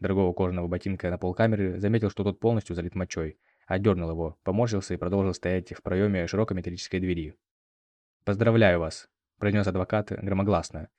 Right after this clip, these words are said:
"Теперь вы свободный человек". Алексей прыгнул на него, попытался откусить ухо, но получил кулаком в висок от охранника,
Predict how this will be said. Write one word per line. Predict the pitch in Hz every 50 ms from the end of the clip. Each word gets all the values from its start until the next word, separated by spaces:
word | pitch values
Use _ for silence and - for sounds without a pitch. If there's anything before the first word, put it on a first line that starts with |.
| _ _ _ _ _ _ _
"Теперь | _ - 110 - 113 107
вы | 107 135 147 139 123 - _
свободный | - - - 101 104 113 139 147 120 107 98
человек". | - 110 101 104 107 101 87 82 - - _ _ _ _ _ _ _ _ _ _ _ _ -
Алексей | 95 92 90 - - 101
прыгнул | 98 - 107 92 90 87
на | 87
него, | 85 85 85 85 80 78 - _
попытался | - - 110 104 120 113 117 107
откусить | - - 107 - 113 -
ухо, | - - 127 123 - 98
но | 92 90
получил | 87 92 92 85 - 95 90
кулаком | - 98 92 - 101 92 90
в |
висок | 95 95 - - 85 - -
от | -
охранника, | 95 - 98 90 82 82 80 - 76 76 -